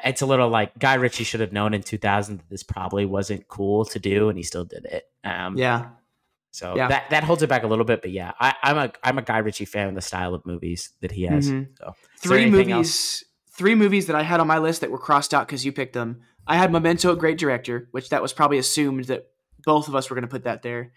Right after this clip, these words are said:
Speaker 2: I had In the Mood for Love at wild card, uh, and then I replaced it with Almost Famous whenever you picked In the Mood for Love, uh, because again, like,
Speaker 1: Mm-hmm.
Speaker 2: well, Almost Famous is really good, but again, it's kinda hard to place that movie. Um, so those three I, I crossed out.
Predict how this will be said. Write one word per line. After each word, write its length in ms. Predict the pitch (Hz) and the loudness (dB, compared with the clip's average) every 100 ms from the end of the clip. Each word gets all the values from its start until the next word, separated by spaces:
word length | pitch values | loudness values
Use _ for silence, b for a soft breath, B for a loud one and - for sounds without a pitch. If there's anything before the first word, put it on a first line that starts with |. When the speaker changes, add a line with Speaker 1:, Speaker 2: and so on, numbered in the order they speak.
| b b b _ _ | b b b _ _
Speaker 2:
I 100 | 156 | 2
had 240 | 185 190 190 | 4 4 4
In 160 | 185 190 | 6 6
the 80 | |
Mood 220 | 175 180 175 | 6 4 4
for 120 | 165 | 2
Love 400 | 143 160 170 170 | 4 6 4 0
at 200 | - 151 156 | -2 -2 2
wild 340 | 151 156 156 | 4 4 2
card, 480 | 175 160 165 175 175 _ _ _ _ | -2 0 0 -2 -8 _ _ _ _
uh, 160 | 139 139 | 0 2
and 100 | 151 | 2
then 80 | 151 | 2
I 100 | 151 | 2
replaced 440 | 147 143 170 170 | 2 0 0 2
it 60 | 180 | 0
with 100 | 151 | 0
Almost 320 | 147 135 - | 0 -2 -2
Famous 480 | 143 127 107 - - | -4 -4 -4 -6 -6
whenever 220 | 135 131 | -6 -6
you 120 | 123 | -6
picked 300 | 123 127 120 - - | -6 -6 -8 -14 -10
In 80 | 139 | -6
the 80 | 120 | -4
Mood 140 | 113 | -4
for 80 | 110 | -4
Love, 280 | 104 110 - - | -6 -6 -14 -10
uh, 160 | 127 | -8
because 180 | 120 143 | -8 -8
again, 220 | 143 139 | 0 0
like, 140 | 117 95 | 0 0
Speaker 1:
Mm-hmm. 60 | |
Speaker 2:
well, 220 | 147 147 - | 2 2 0
Almost 260 | 170 165 - | 2 2 0
Famous 260 | 160 151 | -2 -2
is 160 | 120 131 | -8 -4
really 220 | 147 139 | 0 0
good, 220 | 143 165 | 2 0
but 180 | 127 - | -2 -8
again, 240 | 127 131 110 | -4 -4 -4
it's 160 | - | -10
kinda 220 | - 202 | -2 0
hard 220 | 175 147 127 | 2 -2 -4
to 40 | |
place 300 | - 135 - | -4 -4 -2
that 180 | 117 117 | -4 -4
movie. 380 | 117 110 110 b b b b | -6 -6 -10 b b b b
Um, 280 | 123 117 110 | -2 -2 -2
so 140 | - | -2
those 240 | 160 185 - | 2 2 2
three 240 | 156 151 | 0 4
I, 180 | 135 135 | 4 2
I 100 | 120 127 | -2 -4
crossed 400 | 143 127 - 127 | 0 0 0 0
out. 320 | 117 120 | 0 0